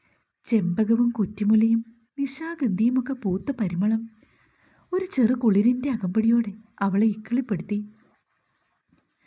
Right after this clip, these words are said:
അകലെ എവിടെയോ പാതിരാക്കോഴി കൂവുന്നു.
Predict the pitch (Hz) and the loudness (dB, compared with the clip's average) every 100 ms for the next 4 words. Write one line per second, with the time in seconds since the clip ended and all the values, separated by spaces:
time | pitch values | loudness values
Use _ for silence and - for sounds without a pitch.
0 | _ _ - 202 208 233 220 202 226 247 | _ _ -6 -2 2 4 4 4 2 2
1 | 226 170 185 220 233 254 254 208 170 190 | -2 -4 -2 -2 0 -2 -2 -2 -2 0
2 | 214 | 0